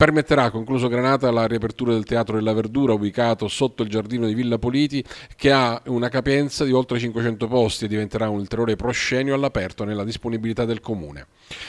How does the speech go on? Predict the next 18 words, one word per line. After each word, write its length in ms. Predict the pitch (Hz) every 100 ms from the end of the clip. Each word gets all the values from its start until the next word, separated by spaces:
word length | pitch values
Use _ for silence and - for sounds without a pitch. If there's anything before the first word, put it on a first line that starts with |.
| -
Nel 160 | - 156
dibattito 460 | 151 147 143 131 135
che 120 | 131
ne 60 |
è 40 | 131
seguito, 680 | - 131 147 143 143 135 -
eh, 120 | 120
sono 220 | - 123
intervenuti 500 | 117 113 123 123 113
Ferdinando 440 | 110 113 120 120 117
Messina, 540 | 117 - 156 151 110
primo 220 | 117 110
firmatario 440 | 101 107 107 113 110
di 60 |
un 60 | 104
emendamento 540 | 104 104 104 113 110
di 100 | 104
merito 420 | 110 117 110 113